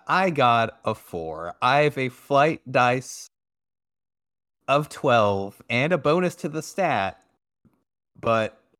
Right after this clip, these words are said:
I got freaking four, which is not an eight.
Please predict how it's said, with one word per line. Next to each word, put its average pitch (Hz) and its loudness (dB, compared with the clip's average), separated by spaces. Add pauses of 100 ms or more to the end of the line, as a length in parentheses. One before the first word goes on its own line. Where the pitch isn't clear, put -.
I 110 0
got 101 0 (640)
freaking 127 -2
four, 104 0 (1700)
which 120 -10
is 120 -10
not 151 4
an 123 -2
eight. 131 -2